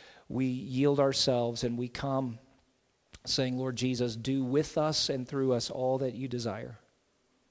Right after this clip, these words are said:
Would you encourage those who are struggling today to, to believe? Some who at this moment share far more in common with Nazareth than the disciples in these stories, or those like Jairus and his family, or the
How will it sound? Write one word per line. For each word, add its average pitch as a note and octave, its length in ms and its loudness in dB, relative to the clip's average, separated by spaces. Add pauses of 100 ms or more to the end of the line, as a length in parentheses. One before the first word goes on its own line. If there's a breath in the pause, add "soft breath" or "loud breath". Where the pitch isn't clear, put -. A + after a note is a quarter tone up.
(960)
Would C3+ 140 4
you F3 80 10
encourage E3 460 10
those E3 400 8
who D#3+ 220 6
are C#3 120 8
struggling D#3 540 6
today D3+ 400 6
to, C3 320 2 (840 loud breath)
to C#3+ 140 6
believe? C#3 580 6 (1600)
Some E3 280 10
who D#3 140 10
at D3 100 10
this D3+ 160 4
moment D#3+ 240 6
share D#3 220 6
far D#3+ 240 8
more D#3 240 6
in D3 80 0
common D3+ 340 2
with B2+ 140 0
Nazareth C#3+ 640 6 (320 loud breath)
than C3+ 320 6
the C3 80 2
disciples D3 920 6 (340 loud breath)
in D3 220 4
these D3 380 2
stories, D#3+ 720 2
or B2 300 4
those C3+ 340 2
like C3 240 2
Jairus D3 520 4
and C3+ 120 0
his C#3+ 200 0
family, D3 560 0
or B2+ 180 0
the B2 240 -4